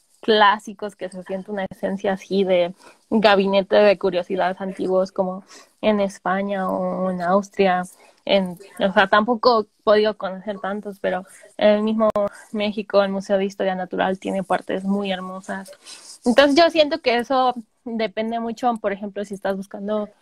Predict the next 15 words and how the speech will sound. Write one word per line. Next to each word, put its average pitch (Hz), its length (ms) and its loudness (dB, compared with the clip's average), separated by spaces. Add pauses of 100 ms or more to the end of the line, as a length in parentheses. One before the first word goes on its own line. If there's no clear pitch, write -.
(200)
pues, 214 180 -2
colecciones 226 600 4
muy 233 240 4
importantes, 220 760 0
pues, 180 160 -2 (220)
sí - 300 0
van 185 160 4
a - 20 -6
estar 190 220 -6
en 190 140 -8
estos 190 260 -14
lugares 190 280 -6
que 202 120 -16
menciono, 214 420 -4
pero 190 260 -4